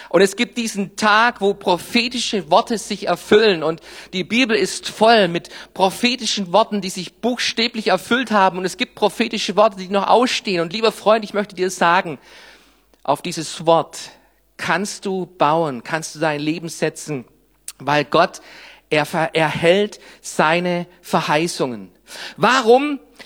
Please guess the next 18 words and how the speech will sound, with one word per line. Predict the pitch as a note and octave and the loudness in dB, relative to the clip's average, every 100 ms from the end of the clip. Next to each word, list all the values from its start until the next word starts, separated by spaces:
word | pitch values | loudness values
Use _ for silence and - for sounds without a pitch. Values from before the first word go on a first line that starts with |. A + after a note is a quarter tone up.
| - | -4
gab | G#3 A#3+ | 0 2
es | A3+ A#3+ | 0 -2
diese | A#3+ A3+ | -2 -4
Prophetie | - A3+ G#3 G#3 - A#3 | 0 0 0 -4 -4 -6
über | B3 | -6
diesen | A#3 A3 G#3+ | -6 -6 -6
Esel? | - A#3 - A2 - _ _ _ _ _ | -4 -6 -6 -8 -10 _ _ _ _ _
Warum | C#3+ B3 A3+ B3+ A#3+ C#3 | 0 2 4 2 2 0
war | G#3+ | 0
es | A3+ G#3 | 0 0
Gott | B3 A#3+ | 0 2
so | A#3 G#3+ | 0 -2
wichtig, | A#3+ A3 F3+ | -4 -4 -2
dass | F#3+ F3+ - - - | 0 0 -6 -18 -8
Jesus | F3 A#3+ A3+ G#3 | -2 -2 -2 0
auf | F#3 | 0
einem | F#3 F#3+ - | 2 0 -2
Esel | G#3 B3+ B3 D#3+ G#2 | -2 -2 0 -2 -2